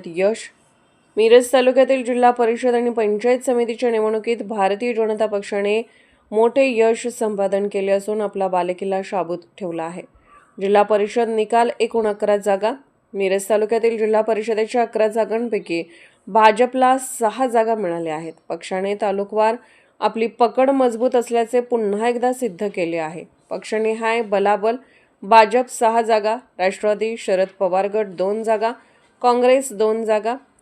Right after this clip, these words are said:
राष्ट्रवादी अजित पवार गट एक जागा, विजयी उमेदवार जिल्हा परिषद गट, समडोळी अरविंद तांबवेकर भाजप, भोसे आशिष जाधव भाजप, आरग शोभा वसंत खोत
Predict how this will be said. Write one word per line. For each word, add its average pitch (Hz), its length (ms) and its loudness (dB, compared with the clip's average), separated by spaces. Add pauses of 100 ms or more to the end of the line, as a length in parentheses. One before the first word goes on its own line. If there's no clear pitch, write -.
राष्ट्रवादी 202 480 -2
अजित 208 320 0
पवार 214 240 2
गट 214 240 -2
एक 180 240 -2
जागा, 208 240 -2 (440)
विजयी 214 300 4
उमेदवार 247 500 2
जिल्हा 214 320 0
परिषद 196 540 -4
गट, 226 120 0 (540)
समडोळी 240 600 2
अरविंद 208 380 0 (140)
तांबवेकर 208 560 -2 (120)
भाजप, 185 380 -4 (580)
भोसे 226 500 4
आशिष 220 480 0
जाधव 185 540 -2 (380)
भाजप, 190 520 -2 (480)
आरग 226 360 4
शोभा 240 420 2
वसंत 214 500 -2 (120)
खोत 226 220 0